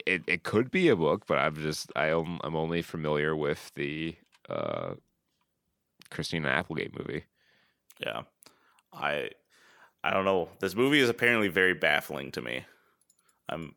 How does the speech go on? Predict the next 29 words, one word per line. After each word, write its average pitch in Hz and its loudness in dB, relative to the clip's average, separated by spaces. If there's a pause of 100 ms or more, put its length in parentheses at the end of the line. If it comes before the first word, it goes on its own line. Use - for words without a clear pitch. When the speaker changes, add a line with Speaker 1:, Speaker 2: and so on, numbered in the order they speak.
(120)
Speaker 2:
<laughs> - -20
I'm 85 -10
all 82 4
twisted - -2
up 71 -2
about 55 0
it. 60 -4 (600)
Speaker 1:
It, 87 2 (360)
yeah, 82 4
it 85 -2
doesn't, 85 0 (540)
on 85 2
the 80 2
Wikipedia 82 2
article, 73 2
it 73 0
does, 76 -2 (240)
it - -18
says 78 -2
no 78 -2
mention 73 -4
of 71 -6
it 71 0
being 69 -6
based 67 -6
on - -8
a - -10
book. - -8 (1160)
Speaker 2:
Okay. 143 -8